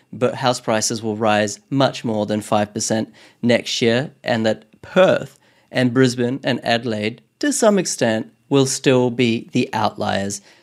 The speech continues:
Sydney will perform a little bit better than four percent, I think. Melbourne, a little bit less than five percent. Banks are always wrong in terms of the house price forecast, so enough of that. Let, let's actually go into figuring out how much of a big deal this mortgage cliff is. So, of course, the premise of the mortgage cliff is there was a whole bunch of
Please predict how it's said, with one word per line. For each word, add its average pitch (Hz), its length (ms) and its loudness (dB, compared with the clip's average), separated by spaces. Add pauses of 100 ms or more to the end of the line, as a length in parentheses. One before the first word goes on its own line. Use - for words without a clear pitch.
(100)
Sydney 185 480 2
will 143 140 -2
perform 123 400 0
a 127 40 4
little 143 240 4
bit 117 160 0
better 113 220 2
than 107 240 -2
four 110 220 0
percent, 113 400 -2
I 113 80 -2
think. 127 320 -2 (240)
Melbourne, 131 420 2
a 123 80 -6
little 117 220 -2
bit 110 160 -2
less 107 220 0
than 104 100 -4
five 98 240 -4
percent. 101 360 -10
Banks 175 280 0
are 147 80 2
always 117 240 0
wrong 117 180 0
in 113 80 0
terms 113 240 -2
of 110 80 -2
the 107 60 -2
house 110 220 0
price 107 260 -4
forecast, 135 540 -4
so 151 120 2
enough 151 280 2
of 135 160 -2
that. 131 240 0
Let, 156 120 -4
let's 160 220 2
actually 180 260 0
go 139 200 2
into 135 200 0
figuring 135 500 0
out 110 260 2
how 139 220 -2
much 147 300 2
of 127 60 -2
a 127 60 2
big 117 260 -2
deal 117 260 4
this 113 260 -2
mortgage 104 360 0
cliff - 260 -6
is. - 320 -10
So, - 160 2
of 190 80 4
course, 190 220 2
the 170 80 0
premise 185 340 2
of 143 140 0
the 143 80 2
mortgage 135 340 0
cliff 135 300 0
is 127 220 -2
there 135 100 0
was 120 100 -2
a 120 80 -2
whole 135 200 2
bunch 127 360 -2
of 117 180 -2